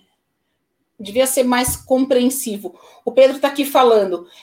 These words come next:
é, "Pode fazer como os europeus, só usam a molecada." Então, mas o Pedro é moleque ainda, né? Não é? Quantos anos tem o Pedro?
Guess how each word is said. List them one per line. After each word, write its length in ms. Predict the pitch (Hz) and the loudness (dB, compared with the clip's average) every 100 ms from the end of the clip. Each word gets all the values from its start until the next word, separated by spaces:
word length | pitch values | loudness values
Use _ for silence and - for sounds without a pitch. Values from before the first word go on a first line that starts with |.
| - | -2
é, 120 | 214 | 0
"Pode 240 | 208 269 - | 2 2 2
fazer 260 | 320 277 | 0 0
como 180 | 294 285 | 0 2
os 80 | 294 | 4
europeus, 560 | 294 294 269 240 247 - | 4 4 4 4 2 -8
só 280 | - 262 | 0 2
usam 380 | 262 294 285 294 | 2 0 0 0
a 80 | 277 | 0
molecada." 800 | 269 294 302 294 220 175 175 - _ _ _ - | 0 2 0 -2 -4 -4 -6 -12 _ _ _ -14
Então, 460 | 370 - 214 165 - _ | -6 2 2 2 -6 _
mas 160 | 254 359 | -8 -6
o 60 | |
Pedro 260 | 381 440 466 | -2 0 2
é 140 | 480 | 2
moleque 360 | 494 370 247 247 | 2 0 0 -4
ainda, 240 | 220 202 | -4 -4
né? 260 | 175 349 - _ | -4 -6 -10 _
Não 120 | 247 285 | -8 -8
é? 120 | - | -4
Quantos 180 | 302 285 | -4 -4
anos 120 | 254 | -6
tem 100 | 240 | -8
o 80 | 233 | -4
Pedro? 360 | 196 160 170 | -6 -6 -16